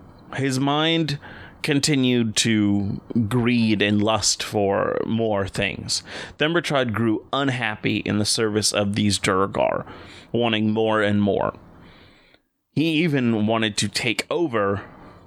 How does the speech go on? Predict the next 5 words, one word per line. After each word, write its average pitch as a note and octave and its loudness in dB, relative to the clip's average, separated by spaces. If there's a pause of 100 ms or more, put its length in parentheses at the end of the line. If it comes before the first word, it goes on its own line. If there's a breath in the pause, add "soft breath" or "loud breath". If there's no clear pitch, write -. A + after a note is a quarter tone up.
(720 loud breath)
the A#2 2
city - 0 (1200 loud breath)
and A2 -2
have G#2+ -2
them A2 -2